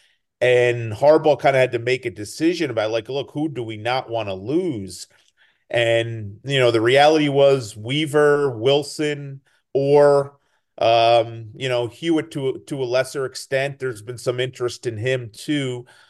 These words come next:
uh, but not as much as those other guys. And three of those guys were gonna get defensive coordinator jobs, one w-, any way you look at it.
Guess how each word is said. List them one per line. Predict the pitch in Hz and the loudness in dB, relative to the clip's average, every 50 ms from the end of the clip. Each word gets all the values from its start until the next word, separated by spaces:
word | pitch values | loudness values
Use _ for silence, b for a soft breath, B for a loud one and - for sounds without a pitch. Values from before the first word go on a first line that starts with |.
| b _ | b _
uh, | - 110 113 | 0 0 2
but | 110 110 120 117 | 2 2 0 0
not | 120 131 131 131 | 2 2 2 2
as | 127 117 110 | 2 0 0
much | 120 127 127 127 - | 0 0 0 2 0
as | 131 113 120 | -4 -4 -2
those | 120 110 107 | -2 0 2
other | 123 139 165 185 175 | 2 2 2 2 0
guys. | 127 123 110 107 104 107 107 113 | 2 2 2 2 0 -2 -4 -8
And | 113 107 101 - | -10 -10 -12 -14
three | - 147 160 190 226 | -4 0 0 2 2
of | 220 | 4
those | 196 175 - | 2 2 2
guys | - 160 156 156 139 135 | 2 2 2 2 0 -2
were | 139 | -8
gonna | 120 131 131 | -10 -8 -6
get | 127 131 127 | -6 -6 -8
defensive | 117 - 147 139 135 139 104 - | -6 -4 -4 -4 -4 -6 -12 -14
coordinator | - 139 151 156 135 113 95 92 90 | -8 -8 -6 -6 -6 -8 -8 -10 -12
jobs, | - - 104 95 95 92 90 - - - - - | -10 -8 -6 -6 -6 -6 -8 -8 -12 -16 -18 -8
one | 117 127 135 139 | -4 -4 -4 -2
w-, | 131 123 | -4 -4
any | - 113 120 113 139 165 170 | -2 -2 -2 -2 0 0 2
way | 170 175 165 | 2 4 4
you | 165 160 | 4 2
look | 147 135 120 117 - | 2 0 -4 -4 -4
at | 92 87 85 - | -6 -6 -6 -10
it. | - - | -12 -16